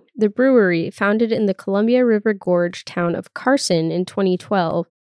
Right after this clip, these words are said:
will soon begin construction on a third location, a brew pub in Ridgefield.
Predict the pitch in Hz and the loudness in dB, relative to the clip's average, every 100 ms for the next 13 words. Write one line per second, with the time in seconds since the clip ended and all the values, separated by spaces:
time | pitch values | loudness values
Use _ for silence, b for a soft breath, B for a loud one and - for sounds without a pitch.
0 | _ _ - 214 - 262 269 262 214 190 | _ _ -4 -2 0 2 0 0 -2 -2
1 | 190 196 185 - 180 - 175 73 - 180 | -2 -4 -6 -4 -4 -2 -4 -4 -4 -4
2 | 175 - 226 240 202 165 - - - - | -4 -4 0 2 2 -4 -6 -12 -10 -12
3 | - - - 214 196 240 254 262 254 240 | -14 -16 -8 -6 -2 -4 -4 -2 -2 -2
4 | 208 202 190 185 - - - - | -2 0 -2 -4 -8 -12 -12 -18